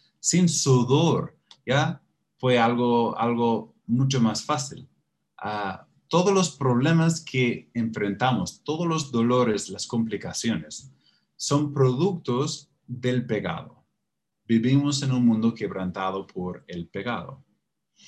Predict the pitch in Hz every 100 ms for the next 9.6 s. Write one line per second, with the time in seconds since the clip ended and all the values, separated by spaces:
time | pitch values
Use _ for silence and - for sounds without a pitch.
0 | - - - - _ _ _ - - 143
1 | 151 147 160 196 202 139 131 175 175 135
2 | 151 123 101 117 156 - _ _ _ _
3 | _ _ _ _ - - 120 110 143 151
4 | 165 - 123 110 107 - - 139 143 165
5 | 165 _ _ _ _ _ 110 107 101 92
6 | 104 - 110 117 131 117 - 117 113 107
7 | 95 98 113 131 147 156 - _ _ _
8 | _ - - _ _ _ - 131 135 113
9 | - 104 95 - 87 -